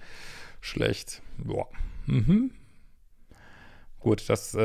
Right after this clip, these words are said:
es trotzdem vielleicht Gründe gibt, dass man solche Prozesse, äh, nicht regelhaft überträgt. Ja, ist in Deutschland ja auch nicht erlaubt. Äh, weitestgehend, aber, ähm, ja, äh,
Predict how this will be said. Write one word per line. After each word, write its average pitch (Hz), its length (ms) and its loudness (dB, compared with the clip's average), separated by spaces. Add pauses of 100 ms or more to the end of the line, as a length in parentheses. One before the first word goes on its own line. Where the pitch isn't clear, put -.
es 104 100 4
trotzdem 117 300 4
vielleicht 110 200 4
Gründe 117 240 2
gibt, 110 260 2
dass - 120 0
man 104 80 2
solche 104 220 2
Prozesse, 101 840 0
äh, - 20 0
nicht 104 200 2
regelhaft 110 380 4
überträgt. 120 640 2
Ja, 107 340 4 (500)
ist - 120 -8
in 110 60 2
Deutschland 104 320 2
ja 95 60 0
auch 98 60 2
nicht 101 100 2
erlaubt. 120 500 2 (1700)
Äh, 123 180 4
weitestgehend, 110 880 4
aber, 104 1120 4
ähm, 104 600 0
ja, 104 300 2
äh, 107 340 -6